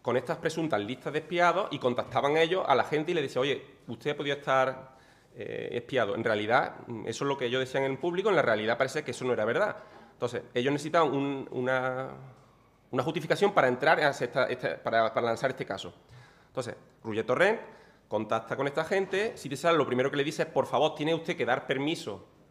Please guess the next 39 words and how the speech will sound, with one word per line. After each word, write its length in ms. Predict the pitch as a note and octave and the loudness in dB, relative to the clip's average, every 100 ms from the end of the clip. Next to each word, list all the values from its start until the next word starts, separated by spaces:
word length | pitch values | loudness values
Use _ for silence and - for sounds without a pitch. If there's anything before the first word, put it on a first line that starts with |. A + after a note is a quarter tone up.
| _ | _
o 60 | - | -8
sea, 120 | C#3+ | 0
una, 200 | B2 C3+ | 2 2
una 140 | C#3 C3+ | 2 0
autorización, 600 | C#3+ C#3 C#3+ - E3+ A#2+ - - _ _ _ _ _ _ _ _ - | 0 -4 -4 0 0 0 -8 -20 _ _ _ _ _ _ _ _ -10
eh, 320 | G#2+ A2 G#2+ | -6 -4 -4
a 60 | A#2 | -2
nosotros 440 | A2 - D#3+ C3 - | -2 0 2 0 0
para 160 | A2 | -2
que 140 | G#2 F#2 | 0 -2
analicemos 560 | G#2 G2+ B2 C#3+ D3 | -2 -2 0 0 0
su 100 | D3 | -2
teléfono, 280 | E3 F3 A#3 | -4 -2 -2
pero 120 | D#3 | -2
también 220 | A#2+ C3+ | 0 2
a 20 | D#3 | 2
WhatsApp 340 | D3 - - | 0 -2 -6
pídale 360 | E3 D#3+ F3+ F#3+ | -2 -2 -2 -2
que 100 | D3+ | -2
nos 100 | A#2+ | 0
mande 220 | B2+ B2 | 0 0
los 120 | A#2+ | -2
datos". 280 | G#2 - G2 - _ _ _ | -4 -8 -10 -14 _ _ _
Entonces, 200 | - A#2+ | -12 -6
bueno, 160 | A#2 | -4
parece 280 | G#2+ G#2+ G2+ | -4 -6 -6
que 80 | - | -4
no 80 | A2+ | -6
estaban 440 | - A#2+ A#2 - | -2 -2 -2 -8
trabajando 360 | - A2+ - A#2+ | 0 0 0 -4
tan 140 | A#2+ A#2 | 0 -2
así 240 | G#2+ D3 | -2 -4
con, 320 | B2+ A#2 A2 | -2 -4 -4
con 160 | A2 A2 | -8 -6
WhatsApp. 240 | A#2 F#3 - - _ _ _ _ _ _ _ _ _ _ _ _ - | -6 -8 -10 -20 _ _ _ _ _ _ _ _ _ _ _ _ 2
Le 100 | A3 | 4
hacen 200 | A#3 F#3+ | 4 4
los 80 | |
análisis 440 | F#3+ G#3+ A#3 - | 4 4 0 -6